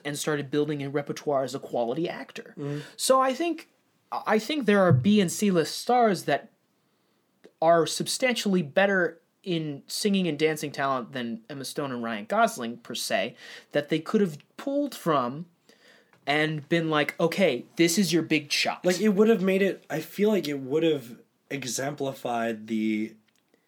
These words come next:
Speaker 1: Do
Speaker 2: struggle of an actor so
Speaker 1: Yeah,
Speaker 2: much more.
Speaker 1: and the
Speaker 2: Because
Speaker 1: can-do, and the can-do attitude of an actor.
Speaker 2: 'Cause, like, yeah, we've seen Emma Stone and Ryan Gosling. Like, it's not that I'm tired of them. It's just that, like,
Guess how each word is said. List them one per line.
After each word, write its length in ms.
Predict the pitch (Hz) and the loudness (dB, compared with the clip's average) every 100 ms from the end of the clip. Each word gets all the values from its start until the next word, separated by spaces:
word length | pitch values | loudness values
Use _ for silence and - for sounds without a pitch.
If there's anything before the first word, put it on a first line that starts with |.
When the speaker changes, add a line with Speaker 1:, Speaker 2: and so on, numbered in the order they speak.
| _ _ - | _ _ -14
Speaker 1:
Do 60 | 135 | 2
Speaker 2:
struggle 500 | 208 170 160 160 147 | 6 8 6 4 4
of 80 | 135 | 0
an 100 | 123 | -2
actor 400 | 120 123 - 123 | -4 -4 -6 -4
so 180 | - | 0
Speaker 1:
Yeah, 80 | 170 | 0
Speaker 2:
much 220 | 117 113 | 0 -2
more. 100 | 143 | 2
Speaker 1:
and 160 | 208 220 | 4 6
the 40 | 220 | 4
Speaker 2:
Because 380 | - 269 277 247 | 6 8 8 6
Speaker 1:
can-do, 220 | 262 277 | 6 4
and 220 | 247 196 196 | 2 4 2
the 40 | |
can-do 440 | - 233 226 220 | 2 2 4 4
attitude 380 | 151 127 - 131 | 4 0 0 -6
of 100 | 113 | -6
an 80 | 98 | -6
actor. 100 | 92 196 | 0 2
Speaker 2:
'Cause, 80 | |
like, 120 | 220 208 | 2 2
yeah, 160 | 226 143 | 0 2
we've 220 | 170 170 | 2 2
seen 220 | - 190 | 0 0
Emma 200 | 147 156 | 0 -2
Stone 280 | 143 156 135 | -2 -2 -4
and 80 | 123 | -2
Ryan 180 | 123 113 | 0 0
Gosling. 280 | 123 117 101 | -4 -8 -10
Like, 180 | 98 - | -12 -10
it's 120 | 113 | -2
not 120 | 190 | -2
that 80 | 175 | 0
I'm 120 | 139 | -4
tired 360 | 123 147 156 151 | -6 -2 0 0
of 100 | 110 | -2
them. 260 | 104 113 117 | -6 -6 -6
It's 100 | 117 | -6
just 140 | 147 | -6
that, 100 | 143 | -4
like, 180 | 117 | -4